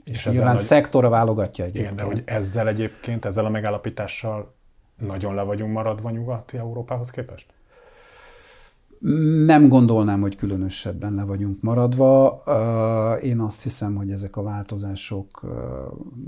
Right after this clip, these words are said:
Speaker 1: most azért soroljuk magunkat a fejlettebb piaci országok közé, ezek nagyjából egy időben zajlanak le, és egy időben mennek lefelé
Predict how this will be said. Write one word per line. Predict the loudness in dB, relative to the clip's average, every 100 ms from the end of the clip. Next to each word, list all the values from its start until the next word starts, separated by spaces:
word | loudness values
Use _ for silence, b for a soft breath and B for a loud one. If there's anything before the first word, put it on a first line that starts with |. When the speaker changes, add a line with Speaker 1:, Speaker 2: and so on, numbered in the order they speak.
| -12 -8 -6
Speaker 1:
most | -4
azért | -4 -4
soroljuk | -4 -2 0 -2 -2
magunkat | -4 -4 -6 -6
a | -8 -10 -20 -18 -20
fejlettebb | -14 -10 -8 -8 -10 -12
piaci | -10 -12 -10 -12
országok | -12 -12 -12 -12 -12
közé, | -6 -4 0 0 0
ezek | -4 -6 -6 -6
nagyjából | -6 -6 -6 -6
egy | -8 -10
időben | -10 -10 -10 -10 -12 -12 -12
zajlanak | -10 -8 -6 -6 -8 -8
le, | -6 -8 -12 -20
és | -14 -12 -12 -10
egy | -8 -8
időben | -6 -8 -6 -6
mennek | -4 -6 -6 -8 -8
lefelé | -12 -10 -10 -10 -12